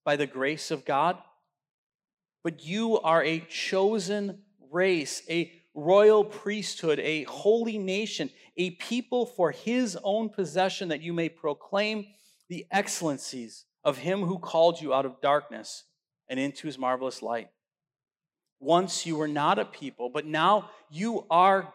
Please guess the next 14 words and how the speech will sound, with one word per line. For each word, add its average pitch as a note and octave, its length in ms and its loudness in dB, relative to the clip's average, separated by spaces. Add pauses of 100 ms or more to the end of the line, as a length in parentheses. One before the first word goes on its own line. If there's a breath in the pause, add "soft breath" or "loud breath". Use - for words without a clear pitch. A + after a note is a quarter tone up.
God's F3+ 500 4 (100)
people. E3+ 540 -12 (1500)
Once F3+ 280 -4
you E3+ 80 -2
had D3 100 -6
not D3+ 240 -2
received D3 340 -10
mercy, A2+ 400 -12 (1700)
but - 160 -20
now D#3+ 540 -4 (540)
you D3+ 100 -18
have B2+ 460 -8 (760)
received B2 680 -16 (760)
mercy. - 300 -18